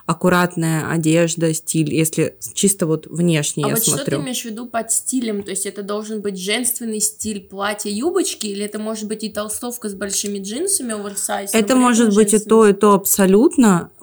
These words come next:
Speaker 1: просто это должно выглядеть аккуратно в любом случае, а, то есть это там должно быть не, и,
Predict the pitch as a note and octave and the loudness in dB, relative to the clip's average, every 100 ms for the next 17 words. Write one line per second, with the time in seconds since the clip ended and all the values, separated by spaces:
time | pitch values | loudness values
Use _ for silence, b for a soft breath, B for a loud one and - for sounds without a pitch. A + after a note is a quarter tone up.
0 | F#3 G3 F#3+ - G3+ G#3 G3+ F#3 G3 G3+ | 0 4 4 4 2 2 0 4 6 6
1 | F#3+ F3+ E3 E3+ - F3 E3 - D#3+ D#3+ | 6 6 4 2 2 2 2 0 0 2
2 | E3 D#3+ - G3 D#4 - F3 E3+ - F3 | 0 0 4 4 4 4 4 2 -2 -2
3 | E3+ E3 D#3+ E3 - D#3+ D#3 D#3 D#3+ D#3+ | 0 -2 -2 0 0 -2 -2 -2 -2 -2
4 | E3+ F3 F3+ F3 F3+ E3 - E3 D#3+ - | -2 2 4 4 2 0 -2 -2 -2 -2
5 | F#3 - - | -2 0 0